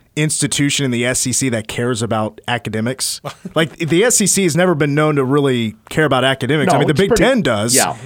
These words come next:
Speaker 1: The Big Ten is very i-, into academics.
Speaker 2: Yeah, you're absolutely right, uh, which is part of what makes it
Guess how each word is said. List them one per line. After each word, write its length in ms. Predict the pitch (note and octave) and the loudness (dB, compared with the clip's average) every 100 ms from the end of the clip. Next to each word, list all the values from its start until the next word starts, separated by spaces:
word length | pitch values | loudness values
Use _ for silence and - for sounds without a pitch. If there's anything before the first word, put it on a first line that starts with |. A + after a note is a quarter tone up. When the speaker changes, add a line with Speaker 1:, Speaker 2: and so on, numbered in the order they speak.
| C#3+ | -4
Speaker 1:
The 100 | D#3+ | 0
Big 180 | E3 E3 | 0 0
Ten 200 | F#3+ A3 | 0 0
is 120 | A#2+ | -2
very 520 | G#2 F3+ G#3 D#3+ B2+ - | 0 2 2 2 0 -4
i-, 80 | B2 - | -10 -6
into 160 | D3 C3 | -2 0
academics. 720 | B2+ A2+ A2+ D3+ D#2 - - | -2 -2 -2 -2 -4 -8 -2
Speaker 2:
Yeah, 260 | E3 G2 - - | -2 -2 -6 -8
you're 380 | D3 C#3 B2+ A#2+ | -2 0 0 0
absolutely 580 | D3 D3 C#3+ B2+ G#2+ A2+ | -2 -2 -4 -4 -4 -2
right, 240 | C3+ A#2+ | 0 0
uh, 100 | D#3+ G3 | 0 -2
which 320 | E3 E3 D#3+ | -4 -4 -4
is 100 | C3+ | -6
part 220 | - F#3+ | -2 0
of 80 | D3 | 2
what 160 | C#3+ | 0
makes 220 | B2+ C#3 C#3 | -2 -4 -4
it 200 | A#2+ | -4